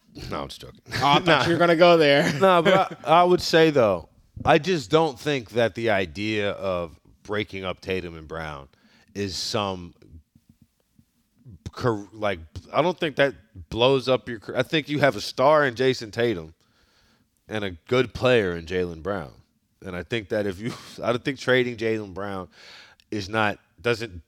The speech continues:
Speaker 1: if the Celtics trade Jaylen Brown and get some pieces back, I don't think it's the end of the world.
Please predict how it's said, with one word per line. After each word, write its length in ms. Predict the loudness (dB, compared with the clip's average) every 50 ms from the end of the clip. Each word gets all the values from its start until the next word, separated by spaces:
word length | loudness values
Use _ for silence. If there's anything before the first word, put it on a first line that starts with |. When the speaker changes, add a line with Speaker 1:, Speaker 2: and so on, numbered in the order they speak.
| _ _ -20
Speaker 1:
if 280 | -16 -16 -14 -14 -14 -14
the 60 | -14 -6
Celtics 360 | 0 0 0 0 0 -6 -10
trade 300 | -4 0 2 2 2 2
Jaylen 260 | 0 -2 -4 -4 -4
Brown 220 | -2 -2 -2 -2 -4
and 80 | -6
get 100 | -8 -10
some 120 | -10 -12 -12
pieces 300 | -10 -12 -12 -12 -12 -6
back, 280 | 0 2 2 2 2
I 40 | -2
don't 160 | -6 -8 -8
think 120 | -8 -10 -10
it's 100 | -10 -12
the 120 | -10 -10
end 160 | -10 -8 -8
of 120 | -10 -10 -10
the 80 | -14
world. 420 | -14 -8 -6 -6 -6 -6 -8 -14